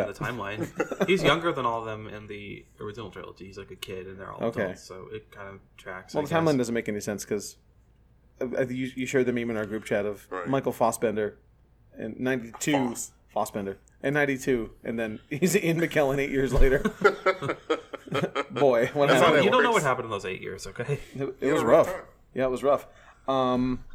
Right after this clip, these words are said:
Speaker 2: so, okay.
Speaker 1: You need to take each of these movies for what they are, just
Speaker 2: Yes.
Speaker 1: by themselves.
Speaker 2: Yes.
Speaker 1: Don't,
Speaker 3: Def-, definitely.
Speaker 1: it's a, you know, you can't. That's a battle you're not gonna win if you're trying
Speaker 2: Right.
Speaker 1: to make sense of the timeline.
Speaker 2: Of course.
Speaker 1: I mean, Jubilee was a kid in the last movie, and she's a kid in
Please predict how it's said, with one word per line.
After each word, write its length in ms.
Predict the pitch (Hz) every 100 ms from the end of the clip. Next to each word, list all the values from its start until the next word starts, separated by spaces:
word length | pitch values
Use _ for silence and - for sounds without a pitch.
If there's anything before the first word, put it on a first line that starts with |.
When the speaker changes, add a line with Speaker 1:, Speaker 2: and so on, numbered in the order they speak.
| - - - - -
Speaker 2:
so, 480 | - 143 139 139 - -
okay. 180 | 135 -
Speaker 1:
You 40 | 254
need 60 |
to 60 | 285
take 200 | 214 165
each 120 | 143
of 40 | 131
these 140 | 113
movies 340 | 113 104 98 -
for 140 | 110
what 180 | 101 98
they 100 | 98
are, 160 | 98 98
just 240 | - - _ _ _
Speaker 2:
Yes. 260 | 117 104 110
Speaker 1:
by 120 | 104
themselves. 540 | 101 95 - 87 - - _ -
Speaker 2:
Yes. 260 | 110 110
Speaker 1:
Don't, 100 | -
Speaker 3:
Def-, 160 | 107 95 -
definitely. 200 | 85 -
Speaker 1:
it's 120 | -
a, 280 | 143 120 92 - _ - - - _ - -
you 140 | 120 101
know, 220 | 95 98 -
you 140 | 120
can't. 220 | 104 113 -
That's 140 | 101
a 60 | 107
battle 280 | 98 101 107
you're 80 | 101
not 180 | 98 -
gonna 140 | 95
win 320 | 98 95 98 -
if 80 | 107
you're 80 | 98
trying 140 | 101
Speaker 2:
Right. 60 | 101
Speaker 1:
to 60 |
make 120 | 101
sense 200 | - 98 95
of 60 |
the 80 | 92
timeline. 440 | 98 92 95 98 98 _ _ _ -
Speaker 2:
Of 80 | 123
course. 260 | 107 92 107
Speaker 1:
I 40 |
mean, 140 | 107 104
Jubilee 420 | 120 117 107 107
was 340 | 104 95 - _ _ _ _ _ _ _ _ _ _ -
a 80 | 110
kid 320 | - 107 107
in 100 | 104
the 60 |
last 280 | 98 98 -
movie, 240 | 101 101 98
and 100 | 98
she's 160 | 98
a 60 | 95
kid 320 | - 101 101
in 200 | 95